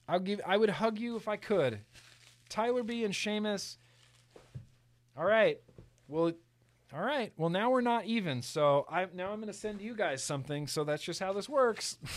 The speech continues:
<laughs> Sorry. Holy crap. I'm so excited. <sighs> Now I'm gonna have to ration these, aren't I?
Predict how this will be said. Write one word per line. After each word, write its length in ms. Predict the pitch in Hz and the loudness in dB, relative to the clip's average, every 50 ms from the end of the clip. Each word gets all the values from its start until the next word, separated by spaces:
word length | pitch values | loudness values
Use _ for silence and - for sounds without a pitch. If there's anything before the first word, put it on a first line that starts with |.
| 247 247 233 | -8 -10 -10
<laughs> 320 | - 214 - - - - | -12 -16 -20 -20 -18 -12
Sorry. 680 | - - - 349 339 320 302 277 254 254 254 254 247 - - - _ _ _ _ _ _ _ _ | -6 -2 2 4 6 6 6 6 4 2 0 0 -4 -6 -14 -20 _ _ _ _ _ _ _ _
Holy 260 | - 202 214 226 220 | 0 0 0 0 0
crap. 360 | - - 220 214 202 185 - | -4 -4 -4 -2 -2 -2 -2
I'm 100 | 147 139 | -4 -4
so 300 | - - - - 196 202 | -4 -4 -2 -2 0 0
excited. 720 | 202 - - - - 196 190 208 208 196 165 127 107 95 90 _ _ _ _ _ _ _ - - - - - _ _ _ _ _ _ _ _ _ _ _ - | -2 -4 -8 -10 -10 -6 -4 -2 -2 -2 -2 -4 -6 -8 -12 _ _ _ _ _ _ _ -20 -20 -20 -20 -20 _ _ _ _ _ _ _ _ _ _ _ -18
<sighs> 60 | - - - - - - - - - - - _ _ _ _ _ _ _ _ _ _ _ _ _ _ _ _ - | -16 -14 -14 -14 -14 -16 -18 -20 -20 -20 -20 _ _ _ _ _ _ _ _ _ _ _ _ _ _ _ _ -12
Now 120 | 117 123 | -8 -6
I'm 60 | 151 | -6
gonna 120 | 170 170 156 | -4 -4 -4
have 200 | 156 165 156 - | -4 -6 -6 -6
to 100 | 156 123 | -8 -6
ration 420 | 113 127 135 139 139 - 143 127 | -4 -4 -4 -4 -4 -6 -6 -6
these, 200 | 117 104 98 98 | -6 -6 -8 -8
aren't 180 | 117 117 113 107 | -8 -8 -8 -8
I? 160 | 101 98 95 | -8 -10 -10